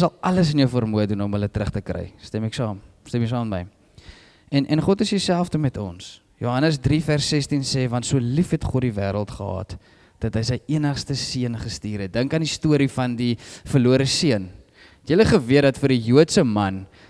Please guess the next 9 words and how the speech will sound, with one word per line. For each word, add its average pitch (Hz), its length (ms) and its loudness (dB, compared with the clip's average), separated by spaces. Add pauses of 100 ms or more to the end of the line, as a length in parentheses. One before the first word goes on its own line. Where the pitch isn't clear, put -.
(120)
is 131 180 4
dit 139 360 2 (920)
die 123 200 -4
toppunt 180 400 6
van 143 200 2
vernedering 113 580 2
om 104 120 -4
te 110 80 -4
hardloop? 95 600 -6